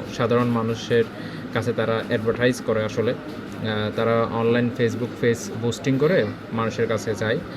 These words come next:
মানুষের কাছে কলম তৈরির জন্য এভাবে পোস্ট, আহ, তাদের Facebook-এ পৌঁছায়। আহ, মানুষ বিভ্রান্ত হয়ে তখন তাদের, এ, পেজের মধ্যে, আহ, থাকা মোবাইল নম্বরে যোগাযোগ করে। এরপরে, আহ, ওই সময়ের মধ্যে তাদের মেসেঞ্জার এমনভাবে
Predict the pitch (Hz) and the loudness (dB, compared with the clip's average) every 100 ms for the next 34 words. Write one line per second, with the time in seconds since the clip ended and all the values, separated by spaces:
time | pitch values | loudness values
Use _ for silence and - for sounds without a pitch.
0 | - - 110 110 104 110 110 117 113 110 | -10 -8 -2 -2 0 0 0 0 2 2
1 | 113 117 113 107 113 113 110 107 110 107 | 2 2 2 2 2 2 2 4 2 2
2 | - - - - 120 113 - - 117 107 | -4 -10 -10 -4 2 2 0 -4 0 0
3 | 107 101 - 107 - 110 110 - - 120 | 0 -2 -2 -4 0 2 2 2 0 0
4 | 110 110 107 110 104 - 185 - - - | 0 0 0 0 0 0 0 -2 -10 -12
5 | - - 120 120 120 135 135 135 117 135 | -12 -8 -2 2 4 4 4 0 4 2
6 | 135 135 135 127 120 123 120 120 113 110 | 4 4 4 2 0 0 0 0 0 2
7 | 113 107 - 95 87 82 - - - 123 | 4 2 -2 0 0 0 -4 -2 2 4
8 | 117 120 107 113 113 95 110 113 110 117 | 4 2 2 4 4 4 -2 -2 -4 -4
9 | 110 113 107 110 110 107 104 110 104 104 | -2 0 2 2 0 0 0 2 2 0
10 | - 104 151 - - - - 113 110 123 | -2 0 0 -4 -8 -8 -4 0 2 4
11 | 113 113 104 87 107 - 135 143 151 143 | 6 6 4 0 -6 0 2 2 0 0
12 | 143 139 135 139 123 123 120 113 123 120 | 0 0 0 0 0 2 0 0 2 4
13 | 110 123 123 120 | 4 2 2 2